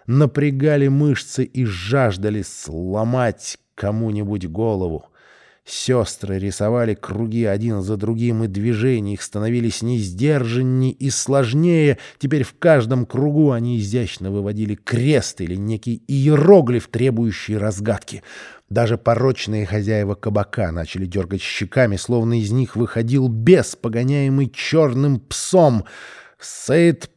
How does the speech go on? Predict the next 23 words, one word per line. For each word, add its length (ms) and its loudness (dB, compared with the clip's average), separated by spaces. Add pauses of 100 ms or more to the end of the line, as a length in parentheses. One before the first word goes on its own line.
(120)
по 180 2
горло!» 960 6
выкрикивал 720 0
свой 340 -2
древний 640 0
боевик-человек 1300 0
на 180 -4
сцене. 640 -2 (320)
Он, 100 -6
казалось, 440 -2
стал 240 -2
вдвое 640 0
больше, 720 0
и 20 -2
ненасытное 840 0
его 320 2
горло 560 2
затягивало 880 0
всех, 420 -2
будто 520 0
в 120 -12
чёрную 720 0
воронку. 680 4